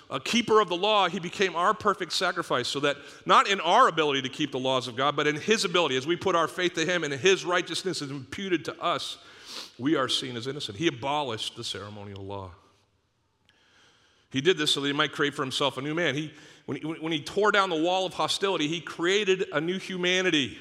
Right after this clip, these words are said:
I'm not talking about a super race or something like that, but I am talking about a separate race. We who are in Christ are different. We are, it tells us all over the scriptures, we're made new. We're not just kind of a rehab project, a, a, a refabrication of our old selves. We are made new. And so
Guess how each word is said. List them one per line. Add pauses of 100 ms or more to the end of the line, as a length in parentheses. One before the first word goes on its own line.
I'm
not
talking
about
a
super
race
or
something
like
that,
but
I
am
talking
about
a
separate
race. (1040)
We
who
are
in
Christ
are
different.
We
are, (180)
it
tells
us
all
over
the
scriptures,
we're
made
new. (1080)
We're
not
just
kind
of
a
rehab
project,
a,
a,
a
refabrication
of
our
old
selves.
We
are
made
new.
And
so